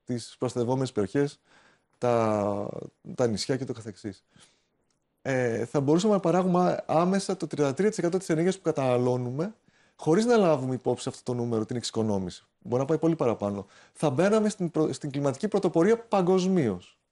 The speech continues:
Δυστυχώς, η κυβέρνηση επιλέγει να, να δώσει σε λίγους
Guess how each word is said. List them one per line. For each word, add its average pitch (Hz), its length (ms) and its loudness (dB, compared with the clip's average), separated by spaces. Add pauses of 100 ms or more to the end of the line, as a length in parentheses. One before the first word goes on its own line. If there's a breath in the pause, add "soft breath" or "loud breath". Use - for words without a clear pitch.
(1120)
Δυστυχώς, 185 440 -2
η 202 40 -6
κυβέρνηση 202 420 0
επιλέγει 185 360 0
να, 170 400 0
να 139 220 0
δώσει 139 640 0 (640)
σε - 240 2
λίγους 170 720 0